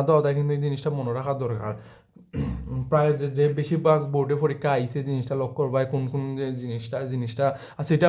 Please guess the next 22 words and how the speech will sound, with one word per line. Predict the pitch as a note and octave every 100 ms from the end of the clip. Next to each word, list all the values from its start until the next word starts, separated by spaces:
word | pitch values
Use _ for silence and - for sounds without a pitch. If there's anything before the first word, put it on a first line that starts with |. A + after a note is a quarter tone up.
| E3
মনে | D#3 D3
রাখবে | E3+ F#3+
এবং | F3+ F3
মোটামুটি | D#3+ C#3+ C#3+ D3
জিনিসটা | C3 B2+ C#3
ইয়ে | C3+
হলে | C3 B2
হইব, | A#2+ A#2
ঠিক | D#3+ G#3
আছে? | - A2+ - - _ _ -
But | D#3 D#3 - -
প্রায় | F3 E3+ D#3+
তোমার | E3 D#3+ D#3
দিয়ে | C3 A#2
দেখে, | B2+ A#2
এটা | C3
আমি | C3 C3
শিখিলে | C#3 A#2+ A#2+ B2+
এটা | C3 A#2+
বলা। | A2 A2+
তো | C3 A2+ -
আর | -